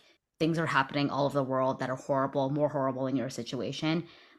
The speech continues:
But, like, whatever's going on for you in your head is your own.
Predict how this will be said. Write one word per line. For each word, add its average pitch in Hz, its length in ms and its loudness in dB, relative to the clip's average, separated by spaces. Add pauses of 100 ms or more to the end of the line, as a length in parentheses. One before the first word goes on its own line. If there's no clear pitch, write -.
But, 117 120 -4
like, 139 220 -4
whatever's 160 360 6
going 151 180 2
on 143 140 6
for 139 100 -2
you 139 260 2
in 139 80 4
your 127 120 0
head 135 540 -2 (580)
is 151 200 4
your 147 180 4
own. 139 360 0